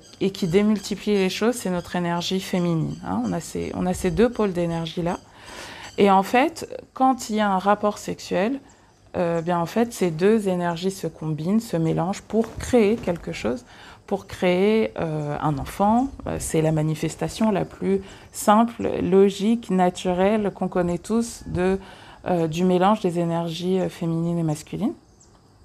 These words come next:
Et en fait, euh, cette force créatrice, cette force vitale, euh, ben, en fait, elle est à l'origine de tout. Elle est à l'origine de toute création.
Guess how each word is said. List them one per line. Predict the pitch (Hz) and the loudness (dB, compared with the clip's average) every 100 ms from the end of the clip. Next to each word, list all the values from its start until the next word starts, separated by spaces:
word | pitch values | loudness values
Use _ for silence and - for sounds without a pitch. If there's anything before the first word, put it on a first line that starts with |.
| - _ - - - - - - - | -20 _ -20 -20 -16 -16 -18 -20 2
Et | 220 226 | 6 6
en | 226 220 | 6 2
fait, | 277 339 - - - - | 2 0 0 -8 -10 -4
euh, | 220 214 208 202 202 - - - | 0 2 2 2 0 -2 -4 -8
cette | - 233 233 196 | 0 2 2 0
force | 196 285 294 - - | 0 2 2 0 -14
créatrice, | - 208 190 185 - 302 | -2 2 2 2 -4 -4
cette | - 180 - | 0 -2 2
force | 233 220 170 | 2 2 -2
vitale, | 180 - 220 302 - - - - - - | -6 -2 0 0 -2 -8 -20 -20 -16 -2
euh, | 190 180 | 2 2
ben, | 180 | 4
en | 185 | 4
fait, | 220 285 202 | 2 0 2
elle | 185 | 2
est | 185 | 4
à | 185 | 4
l'origine | 196 208 196 247 233 | 4 2 2 4 4
de | 208 | 2
tout. | - - 233 - - _ _ | 0 -4 -6 -6 -20 _ _
Elle | - 180 | -2 2
est | 185 | 4
à | |
l'origine | 185 190 190 202 247 | 2 2 2 2 2
de | 185 | 2
toute | 180 - 285 285 | -2 -4 -4 -4
création. | - 202 180 - 190 | 0 0 0 -2 -6